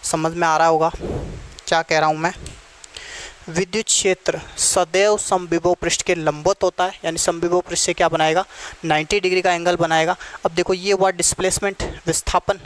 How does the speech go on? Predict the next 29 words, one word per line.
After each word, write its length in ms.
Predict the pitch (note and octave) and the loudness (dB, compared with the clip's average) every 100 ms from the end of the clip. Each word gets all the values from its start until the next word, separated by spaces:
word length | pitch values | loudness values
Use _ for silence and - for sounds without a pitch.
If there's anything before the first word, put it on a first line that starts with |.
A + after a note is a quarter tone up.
| - - - - | -20 -20 -20 -2
और 100 | F3+ | 0
ये 160 | F3+ G#3+ | 0 -2
विद्युत 300 | F3 D#3+ E3+ | -2 -2 -2
क्षेत्र 340 | - E3 - D3 | 0 -2 -2 -2
दोनों 260 | E3 F#3 G3+ | -2 0 -2
लंबवत 400 | F3+ F#3 G#3 - | -2 0 -2 0
होंगे, 260 | G3 G3+ A3 - - - | -2 -2 -4 -8 -20 -2
तभी 220 | G3 F#3+ A3 | -2 0 -4
इनका 340 | G3 F#3 F#3+ | -6 0 0
डॉट 240 | F3+ F3 F3+ | 2 0 0
प्रोडक्ट 360 | F#3+ F3 - | -2 -2 -2
क्या 120 | - | 2
होगा? 220 | F3+ E3 F3+ - - - | 2 2 -4 -8 -16 -4
ज़ीरो 300 | E3+ G#3 G#3+ | -2 2 2
होगा। 200 | F3+ E3+ - - - | 2 0 -4 -14 -2
और 80 | E3+ | -2
ज़ीरो 300 | D3+ F#3 G#3 | 0 0 0
क्यों 240 | - G3+ | 2 0
है? 80 | F#3+ | 0
क्योंकि 320 | F#3 E3+ D3 | -2 -6 -2
ये 100 | D#3 D#3 | 0 0
समविभव 420 | F#3 F#3+ G3+ G#3 | 0 -2 0 0
पृष्ठ 260 | - - F#3+ | 0 -4 -4
है। 100 | F#3 | -2
समविभव 400 | F3 E3 F3 F#3 | -2 -2 -2 -2
पृष्ठ 260 | F#3 F3+ - | 0 -2 0
के 80 | |
लिए 140 | F#3 F3+ | 0 0
विभव, 300 | E3+ E3 F3+ | 0 0 -2